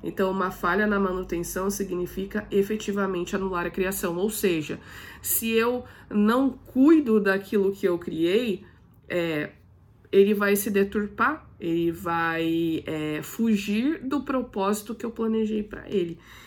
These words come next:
Então, é, a gente vê que Deus, ele é perfeito em tudo que faz, não é mesmo? Muito bom a lição dessa semana. Esses foram os pontos que me chamaram a atenção.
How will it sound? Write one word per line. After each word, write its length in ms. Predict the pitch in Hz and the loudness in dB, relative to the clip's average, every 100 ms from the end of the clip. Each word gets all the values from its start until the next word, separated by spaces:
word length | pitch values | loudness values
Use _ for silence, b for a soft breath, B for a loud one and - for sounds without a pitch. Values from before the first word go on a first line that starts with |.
| B B | B B
Então, 580 | - - 185 185 202 214 B B | -10 -6 -2 0 0 -2 B B
é, 720 | - 175 165 160 160 156 71 - - _ _ _ _ _ _ - | -8 -4 -4 -4 -4 -6 -6 -10 -14 _ _ _ _ _ _ -14
a 160 | - 165 | -6 -4
gente 320 | 175 196 196 | -2 -2 -2
vê 140 | 170 | -4
que 160 | 170 208 | -6 -6
Deus, 400 | 170 165 180 190 | -4 -2 0 0
ele 120 | 180 | -2
é 60 | 185 | -4
perfeito 540 | 190 180 - 175 - | -2 -4 -4 -6 -6
em 60 | 175 | -8
tudo 220 | 143 - | -8 -10
que 140 | - | -10
faz, 500 | - - - - - - | -12 -14 -14 -14 -14 -10
não 160 | 165 160 | -6 -4
é 60 | |
mesmo? 360 | 175 285 302 - _ B B B | -2 -4 -6 -14 _ B B B
Muito 280 | 294 392 381 | 2 2 4
bom 200 | 233 240 | 2 2
a 60 | 254 | 2
lição 260 | 233 226 | 2 0
dessa 220 | 226 220 | 0 0
semana. 480 | 208 208 180 190 202 202 | -2 -2 0 2 2 2
Esses 280 | 220 262 254 | 0 0 -4
foram 240 | 247 240 | -2 0
os 120 | 247 | -2
pontos 260 | - 233 240 | -2 -4 -4
que 100 | 247 | -6
me 120 | 240 | -6
chamaram 420 | 233 240 220 220 | -4 0 0 2
a 60 | 214 | 0
atenção. 760 | 214 226 220 - 170 170 226 | 0 -2 -2 -2 -2 -2 -4